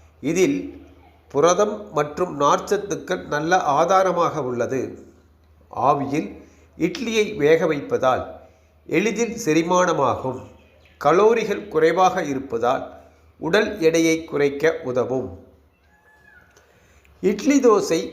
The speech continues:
அதிகம் சாப்பிடுவதால் உண்டாகும் குறைபாடுகள். புளித்த மாவில் தயாரிக்கப்படுவதால் சிலருக்கு வாய்வு தொல்லை ஏற்படலாம். தோசையில்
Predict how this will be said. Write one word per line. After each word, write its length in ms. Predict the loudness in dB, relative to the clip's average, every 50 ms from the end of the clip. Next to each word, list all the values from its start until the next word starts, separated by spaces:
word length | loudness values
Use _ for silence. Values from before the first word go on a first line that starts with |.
| -14 -12 -8
அதிகம் 440 | -4 -2 -2 -2 0 -2 -2 -4
சாப்பிடுவதால் 720 | -4 -4 -2 -2 -2 -4 -4 -2 -2 0 2 2 2 2 0 -4 -8
உண்டாகும் 600 | -8 -6 -4 0 2 2 2 2 0 -2 -6 -8 -10 -8
குறைபாடுகள். 760 | -4 -2 0 0 2 2 0 0 0 0 -2 -4 -4 -4 -6 -8 -14 -18 -20 _ _ _ _ _ _ _ _ _ _ _ _ _ _ _ _ _ _ _ _ _ _ _ _ -20 -20 -20 -16 -6
புளித்த 420 | -2 0 2 2 0 0 2 2 4
மாவில் 460 | 4 6 6 4 4 2 0 -4 -4 -2
தயாரிக்கப்படுவதால் 1120 | 0 2 4 2 2 2 0 -2 -4 -4 -2 -2 -4 -2 -2 -2 0 0 2 2 0 -2
சிலருக்கு 640 | -4 -4 -2 0 2 2 2 0 -2 -4 -6 -4 -2 0 2
வாய்வு 460 | 2 2 4 4 2 0 -2 -4 -8 -6 -4
தொல்லை 360 | -2 -2 0 0 -2 -2 -2 -4 -6 -4
ஏற்படலாம். 640 | -4 -2 -2 0 0 0 0 2 2 0 0 0 -2 -4 -10 -18 -20 -20 _ _ _ _ _ _ _ _ _ _ _ _ -20 -20 _ _ _ _ _ _ _ _ 0
தோசையில் 640 | 4 4 4 6 4 2 -2 -2 -4 -4 -6 -6